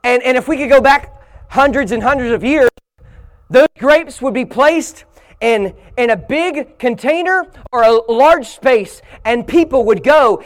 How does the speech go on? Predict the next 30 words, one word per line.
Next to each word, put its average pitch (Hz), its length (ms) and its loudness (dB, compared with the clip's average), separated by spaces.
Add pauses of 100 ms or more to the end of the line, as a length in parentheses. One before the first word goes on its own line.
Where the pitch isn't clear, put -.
and 220 160 -4
they 220 120 0
would 202 120 0
step - 520 -4 (160)
on 208 160 2
those 196 200 -2
grapes. 196 280 -2
Hopefully 202 340 -2
they 170 140 -4
would 170 240 -8
wash 170 260 -4
their 147 160 -14
feet 185 260 -12
first, 175 400 -14 (220)
but 240 140 -2
they 269 120 4
would - 300 -6
smash 262 960 -6 (120)
those 294 300 2
grapes - 760 -2 (220)
so 254 160 -2
that - 160 2
one 302 360 2
day 175 420 -2 (100)
they 226 140 -2
could 208 120 -6
have 190 400 -4 (120)
that 151 240 -4
grape 165 420 -6 (400)
juice. 127 560 -16